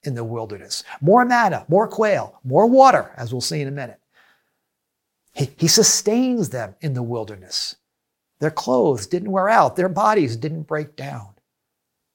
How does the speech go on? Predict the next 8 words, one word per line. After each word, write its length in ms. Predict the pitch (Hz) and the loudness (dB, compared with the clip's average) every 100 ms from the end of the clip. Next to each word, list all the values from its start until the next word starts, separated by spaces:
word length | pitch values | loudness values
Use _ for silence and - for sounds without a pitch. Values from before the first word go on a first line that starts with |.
| _ | _
He, 100 | 208 | -4
he 240 | 196 - | 0 0
communes 960 | 214 - 190 175 185 226 233 170 131 104 | 0 0 0 0 -2 -2 -2 0 0 0
with 260 | 139 143 - | -2 -2 -2
them 340 | 139 123 117 _ | -2 -2 -6 _
in 140 | 165 143 | -6 -4
the 100 | 131 | -4
wilderness, 760 | 120 123 107 87 - - - | -4 -6 -8 -14 -12 -10 -10